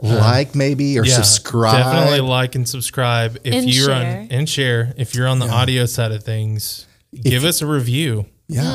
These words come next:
Speaker 3: Mm-hmm.
Speaker 2: And if
Speaker 1: Uh,
Speaker 2: you're still listening by now and you haven't liked the video, I'm disappointed. That's all I have to say.
Speaker 1: Yeah.
Speaker 2: Hit the like button.
Speaker 3: Yeah.
Speaker 1: Yeah.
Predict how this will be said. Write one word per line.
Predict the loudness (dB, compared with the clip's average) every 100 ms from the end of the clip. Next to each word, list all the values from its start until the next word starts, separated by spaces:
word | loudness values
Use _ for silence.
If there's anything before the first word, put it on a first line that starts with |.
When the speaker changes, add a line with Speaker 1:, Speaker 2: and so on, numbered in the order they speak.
| -4 -8
Speaker 3:
Mm-hmm. | -10 -10 -8 2
Speaker 2:
And | 4
if |
Speaker 1:
Uh, | 4
Speaker 2:
you're | 2
still | 2 2 2
listening | 2 2 0 0
by | 0
now | 0 0 -2 -2
and | -4 -2
you | -2
haven't | -4 -4 -4 -4
liked | -4 -4 -2 -4 -4 -6 -6 -6 -8 -8 -6
the | -4 -4
video, | -4 -4 -4 -4 -4 -4 -4 -6 -10
I'm | -8 -4
disappointed. | -2 -4 -6 -10 -10
That's | -8 -4
all | -4
I |
have | -4
to |
say. | -4 -4 -8 -4
Speaker 1:
Yeah. | -2 -2 -6
Speaker 2:
Hit | -6 -4 -6
the | -12
like | -12 -12 -16 -20
button. | -20 -18 -16
Speaker 3:
Yeah. | -12 -8 -2
Speaker 1:
Yeah. | -2